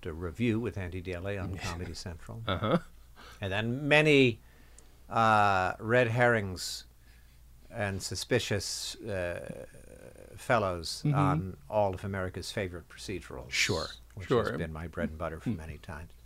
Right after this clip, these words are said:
Speaker 1: <laughs> And I started, uh, but before I turned pro,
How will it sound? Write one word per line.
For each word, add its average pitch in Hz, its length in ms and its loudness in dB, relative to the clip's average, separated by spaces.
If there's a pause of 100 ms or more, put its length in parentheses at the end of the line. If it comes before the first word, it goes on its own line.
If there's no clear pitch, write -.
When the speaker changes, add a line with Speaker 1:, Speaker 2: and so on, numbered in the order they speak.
(160)
Speaker 1:
<laughs> - 460 -8 (320)
And 143 240 8
I 151 280 10
started, 196 1400 6
uh, 180 280 2
but 165 340 4
before 269 520 4
I 131 200 10
turned 110 420 2
pro, 110 420 2